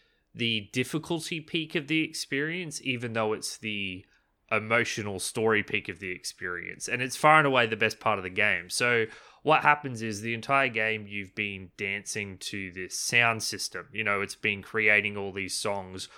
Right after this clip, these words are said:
for Ulala to keep her rhythm. But then the big bad destroys the sound system, and, you know, Ulala's screwed. She needs the music to be able to dance.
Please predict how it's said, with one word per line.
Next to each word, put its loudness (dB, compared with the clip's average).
for -4
Ulala 2
to -6
keep -8
her -2
rhythm. -4
But 0
then 4
the 6
big 2
bad 4
destroys -4
the -8
sound 4
system, -6
and, 0
you 0
know, 6
Ulala's 4
screwed. -2
She -4
needs -4
the -4
music -4
to -14
be 0
able 0
to -6
dance. -4